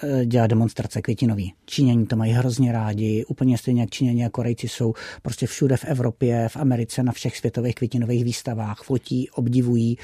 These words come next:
Jsou tam špičkoví floristi, který dělají spíš ten asijský styl, ale jako úžasný. Tak jsem se těšil, jak to bude bomba.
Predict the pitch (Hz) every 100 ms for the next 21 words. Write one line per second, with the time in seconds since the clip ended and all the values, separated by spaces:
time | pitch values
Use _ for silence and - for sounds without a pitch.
0 | - - - 131 135 127 131 - - 131
1 | - 127 120 131 139 - - 120 - 120
2 | 120 120 117 120 120 117 113 120 113 117
3 | 117 120 120 120 - 117 123 135 117 143
4 | - 135 - 123 113 120 113 117 107 123
5 | 123 - - 160 135 - 104 98 - -
6 | - 127 - 131 135 131 - 143 123 117
7 | 113 107 120 127 123 117